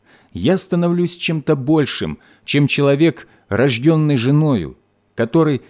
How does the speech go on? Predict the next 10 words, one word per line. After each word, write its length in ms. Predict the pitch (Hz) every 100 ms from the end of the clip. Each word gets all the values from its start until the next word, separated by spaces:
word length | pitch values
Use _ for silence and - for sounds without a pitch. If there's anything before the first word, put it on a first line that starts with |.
| _
краткодневен 1000 | - 156 - 147 107 107 165 175 139 131 - _ _
и 100 | 175
пресыщен 680 | 160 139 - 135 - 120 113
печалями. 720 | 104 - 123 110 95 76 65 _ _ _ _ _ _ _
Это 260 | 117 110 -
знание 680 | 104 131 170 156 117 85 - _ _
облачит 680 | 139 135 131 123 - 190 190
меня 260 | 170 156 127
в 120 | 90
бессмертие 960 | 90 117 - 123 190 196 185 190 180